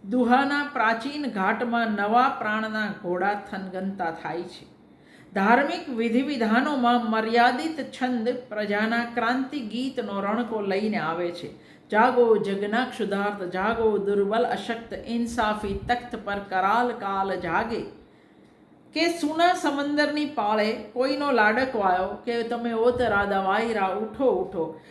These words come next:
આ કવિતામાં લોકગીતોના ઢાળ પરથી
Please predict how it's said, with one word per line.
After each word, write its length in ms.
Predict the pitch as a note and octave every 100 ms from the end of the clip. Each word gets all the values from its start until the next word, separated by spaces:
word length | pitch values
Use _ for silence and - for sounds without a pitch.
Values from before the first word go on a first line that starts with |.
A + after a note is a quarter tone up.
| -
આ 140 | B3+ E4+ E4+
કવિતામાં 680 | C#4+ D#4 D#4+ D4 A#3+ A#3+ C4
લોકગીતોના 1120 | A#3+ A#3 B3+ F4 E4 A#3 C4+ C4+ C4 B3+ A3+
ઢાળ 580 | G3 F3+ F#3+ A#3 C4+ -
પરથી 400 | G3 - -